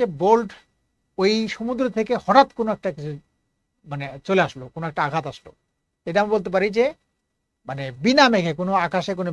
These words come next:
মেঘ নাই, গর্জন নাই, তর্জন নাই, বজ্রপাত শুরু হয়ে গেল। এটাই বলতে পারি আমরা যে বিনা মেঘে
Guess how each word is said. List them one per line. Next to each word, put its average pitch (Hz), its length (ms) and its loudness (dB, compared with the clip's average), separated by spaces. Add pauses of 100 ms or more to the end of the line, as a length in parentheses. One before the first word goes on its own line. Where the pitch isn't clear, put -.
মেঘ 170 180 2 (140)
নাই, 165 140 -2 (140)
গর্জন 165 300 -2 (100)
নাই, 156 120 -4 (140)
তর্জন 156 260 -6 (100)
নাই, 180 120 -4 (640)
বজ্রপাত 165 420 0
শুরু 135 160 -12
হয়ে 120 180 -12
গেল। 110 80 -18 (640)
এটাই 175 240 0
বলতে 160 120 -8
পারি 165 140 -6
আমরা 175 160 -10
যে 165 140 -6
বিনা 160 240 -2
মেঘে 143 240 -8